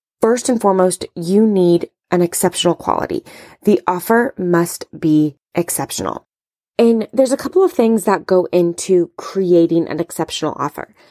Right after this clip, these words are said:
Number one, you are going to need an offer that provides a transformation for the client and or solves their problem. You're going to need an offer that is unique to you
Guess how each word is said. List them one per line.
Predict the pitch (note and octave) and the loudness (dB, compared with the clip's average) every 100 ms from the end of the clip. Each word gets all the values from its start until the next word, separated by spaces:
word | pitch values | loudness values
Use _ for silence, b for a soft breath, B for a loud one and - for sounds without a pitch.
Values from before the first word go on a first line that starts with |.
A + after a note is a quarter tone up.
| b - | b -2
Number | G#3 A#3+ | 2 4
one, | B3 G3 G3 A3 - | 2 2 2 0 -4
you | F3 F#3 A#3+ | -4 0 2
are | C#4+ | 0
going | A#3 A#3 A3 | 2 2 0
to | A3 | 0
need | G#3 F3+ F3 G3 - | 2 4 2 0 -2
an | F#3 - | -4 -4
offer | E3 E3 - F#3+ G3+ C#4 b b b b b | -8 -8 -2 -2 -2 -6 b b b b b
that | G#3 F#3 | -4 -4
provides | - A3 E3+ F3 F3 G3 - | 0 -2 0 0 2 2 0
a | - | -2
transformation | - F3+ F3+ - F3+ D#3+ D#3 - D#3+ | -2 0 0 0 0 0 -2 -4 -6
for | - D#3+ D#3+ | -2 0 0
the | D#3 | -4
client | D#3+ G2 - - _ | -6 -8 -8 -16 _
and | F#3 F#3 F#3+ | 2 2 0
or | F3 F3 | 2 0
solves | E3+ - D#3+ D#3+ D3+ - | 0 0 0 0 -4 -14
their | - E3+ D3 C#3 | -4 -2 -2 -6
problem. | - - - - - - _ _ _ _ | -14 -8 -8 -6 -12 -12 _ _ _ _
You're | G3 A3 | 0 0
going | G#3+ A3+ A#3+ | 2 2 2
to | B3 | 2
need | A#3 G#3 | 2 2
an | G#3+ | -4
offer | - E3+ F#3 | -6 -2 -2
that | F3+ - | -2 -2
is | F#3 D#3+ - - | -2 -2 -16 -12
unique | E3 F#3+ F3+ E3+ A3 - | 0 2 4 2 0 -6
to | - G3+ | -6 -6
you | D#3 G3 F#3 | 0 0 0